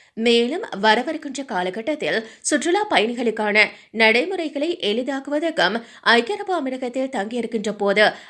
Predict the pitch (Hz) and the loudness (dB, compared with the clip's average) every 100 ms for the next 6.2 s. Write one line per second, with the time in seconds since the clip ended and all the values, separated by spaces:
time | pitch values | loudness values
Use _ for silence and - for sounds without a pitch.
0 | _ 220 226 269 285 440 247 254 302 294 | _ 4 4 0 -4 -2 -2 -2 -4 -4
1 | 220 202 202 214 220 226 240 214 349 330 | -2 -2 -2 -4 -6 -6 -2 0 2 0
2 | 320 220 165 233 262 - - 254 370 453 | 2 2 2 0 -8 -12 6 6 6 2
3 | 427 269 247 190 180 180 196 170 - _ | 0 -2 -4 -6 -4 2 4 4 -2 _
4 | - 311 226 311 392 330 302 202 214 220 | 2 4 4 -4 -6 -6 -4 -4 -4 -4
5 | 220 233 254 - 220 226 269 285 320 277 | -2 -4 -6 -2 -2 0 -2 -2 2 4
6 | 190 | 4